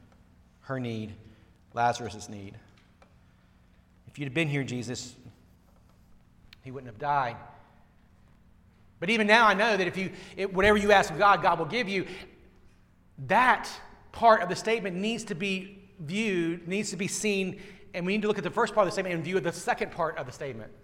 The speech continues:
Because what she's doing here is not accusatory, it's not anger, it's not frustration, but it's hope-filled grief. She knows,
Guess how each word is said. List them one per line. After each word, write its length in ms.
Because 200
what 180
she's 200
doing 280
here 160
is 120
not 160
accusatory, 840
it's 200
not 540
anger, 880
it's 140
not 220
frustration, 960
but 100
it's 140
hope-filled 920
grief. 600
She 400
knows, 720